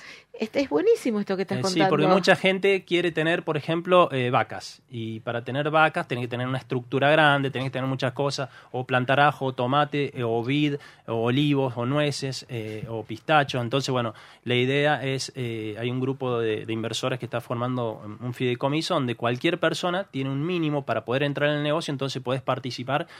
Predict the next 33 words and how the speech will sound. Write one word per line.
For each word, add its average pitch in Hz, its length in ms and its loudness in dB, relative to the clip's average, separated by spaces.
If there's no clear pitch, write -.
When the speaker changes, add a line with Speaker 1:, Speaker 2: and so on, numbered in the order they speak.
Speaker 2:
de 117 100 -4
la 110 100 -4
producción 113 540 -2
que 135 100 -6
vos 110 180 0
elijas 123 520 -6
de 123 160 0
acuerdo 139 360 4
al 123 100 2
riesgo 123 340 -2
que 104 240 -8
quieras 113 320 -6
asumir. 95 420 -10
Speaker 1:
¿Pero 170 260 0
qué 220 100 4
te, 202 160 0
cualquiera 175 480 4
de 226 80 8
estas 202 220 -2
producciones 190 520 2
Speaker 2:
Claro, 120 320 8
Speaker 1:
que 110 60 6
Speaker 2:
hay, 226 100 6
Speaker 1:
mencionaste? 208 540 2
Speaker 2:
eh, 107 60 -10
todo 127 160 0
lo 123 120 0
que - 80 -4
es 120 60 -2
hortalizas, 117 680 -2
ganadería, 110 640 -6
agricultura, 107 1120 -6
eh, 104 380 -14